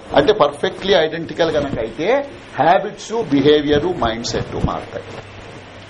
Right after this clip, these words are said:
అవి దూరం జరుగుతూ పోతే పనికొస్తాయి, కానీ ఈ సింథసిస్ ఉండదు,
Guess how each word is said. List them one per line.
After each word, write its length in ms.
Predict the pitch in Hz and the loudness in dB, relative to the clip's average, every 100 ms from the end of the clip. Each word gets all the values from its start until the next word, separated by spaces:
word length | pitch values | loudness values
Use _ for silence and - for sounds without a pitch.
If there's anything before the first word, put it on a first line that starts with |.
| - - - - - - - - - - - - - - - - - | -20 -20 -20 -20 -20 -20 -20 -20 -20 -20 -20 -20 -16 -16 -12 -2 2
అవి 160 | 170 | 2
దూరం 440 | 202 165 214 277 285 | 0 -2 2 2 4
జరుగుతూ 440 | 254 247 226 233 | 4 4 0 -6
పోతే 560 | 220 190 185 202 143 - - | -2 0 2 2 0 -2 -4
పనికొస్తాయి, 640 | 120 175 240 - 226 160 - - - | -2 2 2 4 4 2 -6 -4 4
కానీ 240 | 190 226 | 4 4
ఈ 300 | 196 202 175 | -2 -4 -4
సింథసిస్ 720 | 139 196 214 254 247 196 - | -2 -2 0 0 0 -4 -4
ఉండదు, 280 | 123 117 | 0 0